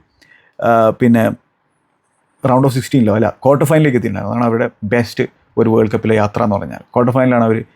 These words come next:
ഇറ്റലിക്കെതിരെ പരാജയപ്പെട്ടിട്ടുണ്ടായിരുന്നത്. തൊണ്ണൂറ്റിനാലിൽ അവർ നെതർലാൻഡ്സിനെതിരെ പരാജയപ്പെടുന്നു.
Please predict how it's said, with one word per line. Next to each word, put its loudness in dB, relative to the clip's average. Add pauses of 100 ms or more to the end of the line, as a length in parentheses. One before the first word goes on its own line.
(200)
ഇറ്റലിക്കെതിരെ 0
പരാജയപ്പെട്ടിട്ടുണ്ടായിരുന്നത്. 0
തൊണ്ണൂറ്റിനാലിൽ 2 (360)
അവർ 2 (200)
നെതർലാൻഡ്സിനെതിരെ 0
പരാജയപ്പെടുന്നു. -2